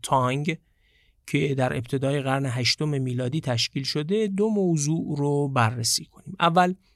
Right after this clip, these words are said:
پیدایش دیوان سالاری و دولت در چین که در قسمت صد و بیست و هفت به همین موضوع پرداختیم و علل پیدایش دولت در چین و نظم و نسق اون رو بررسی کردیم و گفتیم که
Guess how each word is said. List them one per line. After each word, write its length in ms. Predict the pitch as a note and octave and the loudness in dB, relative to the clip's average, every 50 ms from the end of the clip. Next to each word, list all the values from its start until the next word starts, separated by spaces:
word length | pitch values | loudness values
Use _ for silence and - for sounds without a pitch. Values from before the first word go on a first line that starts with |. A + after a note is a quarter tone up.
| _ _ _ _ _ _ _ _ _ _ _ _ | _ _ _ _ _ _ _ _ _ _ _ _
پیدایش 720 | - D#3+ D#3+ D3+ D3 C#3 C3+ C3+ C#3 C#3+ C#3+ C#3 - - | 4 6 6 8 8 6 6 6 4 2 0 0 0 -2
دیوان 500 | B2+ A#2+ B2 C3 C3 B2 B2+ B2 B2 B2 | -2 -4 -2 -2 -2 0 0 0 0 0
سالاری 600 | A#2 - - C3 A#2+ A#2 A#2 A2+ A2+ A#2 A#2 A#2 | 0 0 0 0 0 0 0 0 0 0 0 0
و 140 | A2+ A#2 A#2 | 0 0 -2
دولت 680 | A#2 A#2+ B2+ C3 C3 C3 B2+ B2+ D3 D#3 - - F#3 | 0 0 0 0 2 2 2 0 0 0 -2 -4 -4
در 200 | E3+ E3+ E3+ F3 | -2 -2 -2 -2
چین 480 | E3 - - - E3+ E3 E3 E3 E3+ - _ _ | -2 -2 -2 -2 -2 -2 -2 -4 -6 -8 _ _
که 240 | - D#3 D3 C#3+ C#3+ | 0 2 2 2 2
در 180 | C3+ B2+ A#2+ | 2 0 -2
قسمت 440 | A#2+ - A#2+ - - C3 A#2+ A#2+ C3 | -2 -2 -4 -4 -4 -4 -6 -4 -4
صد 280 | A#2+ - - B2+ A#2 B2 | -4 -2 -2 -2 -4 -4
و 60 | B2 | -4
بیست 280 | B2 B2 A#2 - - B2+ | -4 -2 -4 -2 -2 -2
و 40 | |
هفت 260 | A2+ A2 A#2 A2+ A#2 - | -2 0 0 -2 -2 -4
به 80 | A2+ | -4
همین 260 | G#2+ A2+ A#2+ C#3 D#3 | -2 0 2 2 2
موضوع 320 | D#3+ D#3+ D#3+ D#3 - D#3 D3 | 2 0 0 -2 -2 -2 -2
پرداختیم 600 | D3 D3 C#3+ C#3 C#3+ C3 - - C#3 C3+ C#3+ - _ _ _ _ | -2 -2 -2 -4 -8 -8 -8 -8 -8 -8 -10 -14 _ _ _ _
و 420 | - B2+ B2 C3+ C#3 C3+ C3 B2+ - - - | -2 2 4 6 6 6 4 4 0 -2 0
علل 680 | D#3+ C#3+ C#3 C3+ C3 C3+ D3+ D3+ D3+ D3+ D3 D3 D3 C#3 | 2 4 4 4 4 4 2 2 2 2 2 2 0 0
پیدایش 720 | - - C#3 B2+ A#2+ A#2+ A#2 A#2+ C3 D3+ D#3 - - D#3 | 0 0 0 2 2 2 2 0 0 2 2 2 0 0
دولت 500 | C#3+ C3+ C#3 C3+ C3 B2+ B2 B2 A#2+ B2 | -2 -2 -2 -2 -2 -4 -4 -6 -6 -4
در 160 | B2+ A#2+ A2+ | -4 -4 -2
چین 300 | A#2 - - D3 C3+ B2 B2 | -2 -4 -4 -4 -4 -4 -2
و 80 | A#2+ | -2
نظم 520 | A#2+ B2 A#2+ A#2+ A#2 A#2 A2+ A2+ A#2+ A#2+ A#2+ | 0 0 2 2 2 2 2 2 2 0 0
و 60 | A#2+ | 2
نسق 460 | A#2 A2+ A2 G#2 - - C3+ C3 C#3 | 0 0 2 2 2 0 0 -2 -4
اون 240 | C#3 D#3 D3 C3+ C3 | -6 -6 -6 -6 -6
رو 80 | B2+ | -4
بررسی 460 | A#2+ A#2+ A#2 A#2 A#2+ A2 - - E3+ D#3 | -4 -2 -2 -2 -2 -2 -2 -2 -2 -2
کردیم 340 | - E3 E3 D#3+ E3 D#3 | -2 -2 0 0 -2 -4
و 80 | D3 C#3 | -4 -4
گفتیم 380 | C3+ D3+ E3 D#3+ - F3 D#3+ D#3+ | -4 -4 -4 -2 -2 -2 -2 0
که 260 | - E3 D#3 D3+ | 2 2 2 2